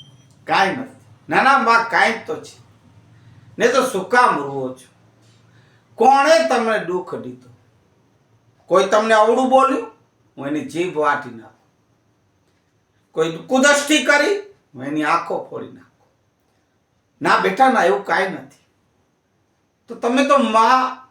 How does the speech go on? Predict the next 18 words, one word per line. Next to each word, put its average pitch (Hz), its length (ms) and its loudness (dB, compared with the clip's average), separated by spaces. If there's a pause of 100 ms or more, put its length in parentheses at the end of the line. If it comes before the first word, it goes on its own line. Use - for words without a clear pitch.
(100)
રાજમાતા 262 880 2
છો. - 140 -12 (2500)
માં, 233 260 0
કેમ 262 280 2
રોવું 156 460 0
આવ્યું? 117 360 -12 (1600)
શું - 120 -20
કાંઈ 156 220 -2
મારાથી 170 380 0
ભૂલ 180 460 -2
થઈ? 233 220 -2 (1700)
ના 123 320 -2
બેટા, 135 340 -8
ના. - 260 -18 (540)
તો 214 120 0
કહો 247 440 2
ને 202 180 0
માં, 139 440 -6